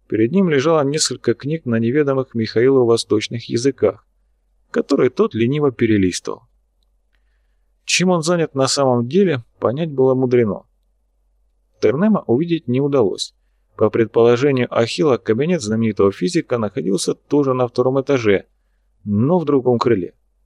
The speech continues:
Там всегда толпилась охрана. Кое-что Михаил все же сумел понять. В зоне В готовился важный эксперимент.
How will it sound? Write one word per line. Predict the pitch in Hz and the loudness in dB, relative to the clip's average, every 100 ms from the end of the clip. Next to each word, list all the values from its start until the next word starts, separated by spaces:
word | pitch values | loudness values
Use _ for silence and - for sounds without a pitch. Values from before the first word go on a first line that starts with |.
| _ _ _ _ _ - | _ _ _ _ _ -4
Там | 240 | -4
всегда | - - 98 135 | -2 -4 -2 -2
толпилась | 160 101 - 98 95 110 | 0 0 2 0 2 -2
охрана. | - 98 87 - _ _ _ _ _ _ _ _ _ _ _ _ _ _ _ _ _ _ _ _ _ - | -2 -4 -4 -8 _ _ _ _ _ _ _ _ _ _ _ _ _ _ _ _ _ _ _ _ _ 0
Кое-что | 123 117 - 151 | 2 4 0 -2
Михаил | 123 - 120 | 0 2 2
все | 110 120 | 4 0
же | 113 | 0
сумел | 113 127 123 95 | 0 0 2 2
понять. | - 98 90 - - _ _ _ _ _ - | 0 -2 -4 -10 -20 _ _ _ _ _ -8
В | 101 | -4
зоне | 104 143 131 120 | 0 0 2 2
В | 147 170 | 2 0
готовился | 113 107 160 165 139 - | 0 0 0 0 2 0
важный | 113 123 117 127 _ | 0 0 -2 -8 _
эксперимент. | - - 131 123 95 | -8 -2 0 0 -2